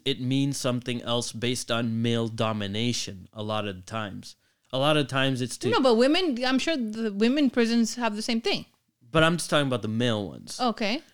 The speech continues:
Speaker 1: Whereas a lot of times it's used as a tool of humiliation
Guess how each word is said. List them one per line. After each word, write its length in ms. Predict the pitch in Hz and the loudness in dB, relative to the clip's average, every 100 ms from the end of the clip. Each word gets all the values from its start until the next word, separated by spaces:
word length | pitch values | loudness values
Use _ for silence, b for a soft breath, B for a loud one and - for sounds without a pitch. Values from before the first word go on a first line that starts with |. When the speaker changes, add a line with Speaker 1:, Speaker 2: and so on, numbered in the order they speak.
| b | b
Speaker 1:
Whereas 500 | 127 147 135 135 120 - | 0 4 6 4 0 -4
a 60 | |
lot 180 | 139 160 | 0 2
of 100 | 151 | 0
times 400 | 131 139 151 123 | 0 0 0 -2
it's 200 | 147 - | -6 -6
used 380 | 127 143 160 135 - | -2 2 2 0 -6
as 160 | 123 | -6
a 40 | 120 | -6
tool 460 | - 143 135 139 | -6 -4 -2 -2
of 180 | - 117 | -4 -6
humiliation 1120 | 107 127 123 123 123 117 117 113 113 98 95 | -4 -2 -2 -2 0 2 0 0 -6 -8 -10